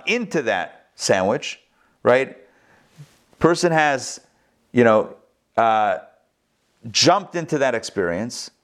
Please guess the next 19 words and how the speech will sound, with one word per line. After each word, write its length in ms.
extracted 840
the 100
light 400
and 140
the 100
energy, 640
pulled 400
it 100
out, 680
and 220
lifted 320
it 120
up 400
to 100
a 40
higher 220
place. 400
That 640
is 500